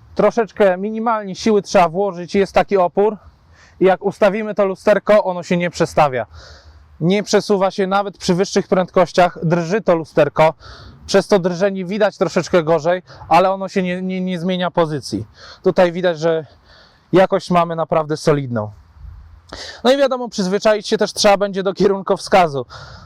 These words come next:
Bo jak to wiadomo, w Hondzie kierunkowskaz pod prawą ręką mamy,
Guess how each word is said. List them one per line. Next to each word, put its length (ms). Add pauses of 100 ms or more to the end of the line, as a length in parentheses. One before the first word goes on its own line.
Bo 80
jak 140
to 100
wiadomo, 340
w 40
Hondzie 360
kierunkowskaz 800
pod 220
prawą 420
ręką 320
mamy, 500